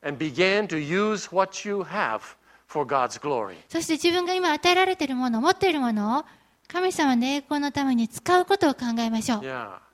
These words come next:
Speaker 1: There's a thing called a blackboard.
Speaker 2: ブラック、あの、黒板っていうものがありますよね。
Speaker 1: Yeah.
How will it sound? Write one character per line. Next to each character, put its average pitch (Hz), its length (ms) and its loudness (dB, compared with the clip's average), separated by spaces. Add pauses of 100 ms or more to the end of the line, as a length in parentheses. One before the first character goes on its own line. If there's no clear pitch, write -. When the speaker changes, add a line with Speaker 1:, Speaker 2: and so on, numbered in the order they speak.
(1000)
Speaker 1:
There's 190 300 8
a 185 40 4
thing 220 220 6
called 202 220 6
a 180 40 2
blackboard. 175 680 2 (280)
Speaker 2:
ブ 247 100 -12
ラ 370 80 -2
ッ 381 40 -8
ク、 - 140 -12
あ 226 40 -4
の、 247 100 -4
黒 349 220 0
板 381 160 4
っ - 20 -8
て 320 100 -4
い - 20 0
う 247 60 -2
も 233 100 2
の 220 120 -2
が 208 80 -2
あ 208 40 -2
り 220 80 -4
ま 214 140 0
す 208 100 -10
よ 202 100 -4
ね。 269 160 0
Speaker 1:
Yeah. 208 120 -8